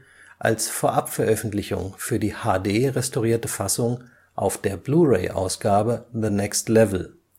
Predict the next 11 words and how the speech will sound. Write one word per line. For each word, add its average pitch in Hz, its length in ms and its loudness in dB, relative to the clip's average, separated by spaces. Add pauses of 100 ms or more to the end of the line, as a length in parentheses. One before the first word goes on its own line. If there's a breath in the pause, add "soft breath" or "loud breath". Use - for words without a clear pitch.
(500 soft breath)
auf - 180 -2
Deutsch - 540 -2
untertitelt 139 680 0
mit - 380 -4 (220)
Einblick 120 760 -2
in 123 140 0
die 120 80 0
nächste 107 400 0
Generation. 104 760 0 (2750)
Die 117 140 0
sieben 143 500 2